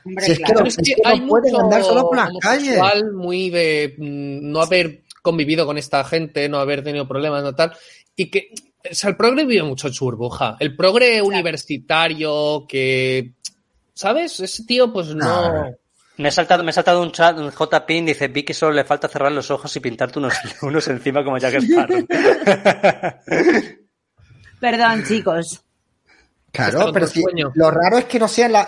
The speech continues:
Speaker 2: la, las mujeres también que mayoritariamente voten a todos los partidos de, de, de derecha. Si es que
Speaker 1: Es
Speaker 2: las mujeres
Speaker 1: que es
Speaker 2: también.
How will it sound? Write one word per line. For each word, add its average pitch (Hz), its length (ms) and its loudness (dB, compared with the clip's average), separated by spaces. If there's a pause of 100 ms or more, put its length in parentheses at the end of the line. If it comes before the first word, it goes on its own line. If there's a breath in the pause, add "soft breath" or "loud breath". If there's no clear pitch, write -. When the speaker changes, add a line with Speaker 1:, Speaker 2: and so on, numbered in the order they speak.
Speaker 2:
la, 160 240 4
las 151 160 2
mujeres 175 420 0
también 170 320 0
que 185 120 -2
mayoritariamente 156 840 0
voten 156 280 0
a 143 80 0
todos 151 180 0
los 156 100 0
partidos 147 500 0
de, 127 380 2
de, 107 220 -4
de 117 180 -2
derecha. 151 560 -4
Si 147 160 -6
es - 60 -14
que - 80 0
Speaker 1:
Es - 20 4
Speaker 2:
las 160 80 2
mujeres 180 240 2
Speaker 1:
que - 80 -2
es - 60 2
Speaker 2:
también. 156 180 -2